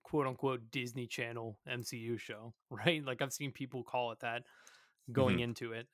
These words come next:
Speaker 1: and it, it definitely is not. I mean, if anything, it's, it's closer to, like, an amalgamation of the, the, um,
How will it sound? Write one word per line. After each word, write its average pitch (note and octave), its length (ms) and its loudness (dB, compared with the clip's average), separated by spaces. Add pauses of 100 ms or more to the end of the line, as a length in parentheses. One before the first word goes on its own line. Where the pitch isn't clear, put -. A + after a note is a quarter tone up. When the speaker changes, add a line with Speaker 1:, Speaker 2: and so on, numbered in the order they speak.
Speaker 1:
and B2+ 120 0
it, C3+ 120 -2
it G3+ 100 4
definitely F3+ 420 6
is A2+ 140 -2
not. G#2+ 320 -4 (400)
I C#3 80 2
mean, C#3+ 160 6
if C3+ 140 2
anything, C#3 360 4
it's, - 300 -2
it's C#3+ 160 0
closer C#3+ 460 2
to, - 160 -4
like, A#2 280 0
an A#2+ 100 -4
amalgamation A#2+ 680 0
of A2+ 180 -6 (720)
the, A#2 380 2 (1160)
the, A#2+ 360 0
um, A2+ 480 -8